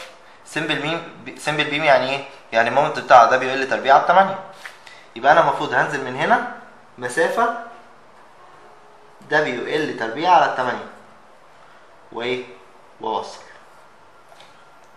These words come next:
طيب هي فين ال اللي انا هحسب منها ديت؟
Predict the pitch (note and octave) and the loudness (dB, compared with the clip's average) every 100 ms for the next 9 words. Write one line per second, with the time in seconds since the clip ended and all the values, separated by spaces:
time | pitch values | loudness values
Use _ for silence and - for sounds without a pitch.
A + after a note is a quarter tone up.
0 | - - - - - - - - - - | -20 -20 -20 -20 -20 -20 -20 -20 -18 2
1 | C#3 C#3+ C3+ C3 F3 F#3 - F#3 E3 D#3 | 4 4 2 0 0 -4 -4 -2 2 6
2 | E3+ E3 - C#3 D#3 C#3 C3+ C#3 C3+ - | 8 6 4 -6 -6 -4 -2 -2 -4 -8